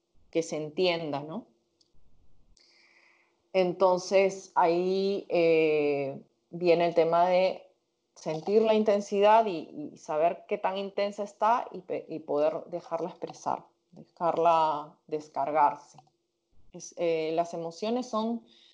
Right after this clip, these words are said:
son energías que nos mueven. Entonces, como energía, eh, necesitan ser gastadas también, necesitan usarse, necesitan descargarse. Y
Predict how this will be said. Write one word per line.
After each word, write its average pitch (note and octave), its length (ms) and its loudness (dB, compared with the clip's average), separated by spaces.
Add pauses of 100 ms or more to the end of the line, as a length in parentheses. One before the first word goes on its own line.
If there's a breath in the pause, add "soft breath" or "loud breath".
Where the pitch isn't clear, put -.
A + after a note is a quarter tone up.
(240 soft breath)
son G#3 240 -2
energías F#3+ 760 0
que D#3 140 -6
nos D#3 160 -10
mueven. E3 560 -4 (720)
Entonces, D#3+ 760 -4
como E3 280 0
energía, G3+ 800 0 (760)
eh, D#3+ 840 0
necesitan A3+ 840 2
ser G#3 480 0
gastadas - 840 -2
también, D3+ 440 -10
necesitan F3 580 -6
usarse, E3+ 640 -2 (380)
necesitan D#3+ 580 -4
descargarse. D#3+ 800 -2 (1500 soft breath)
Y G3 520 2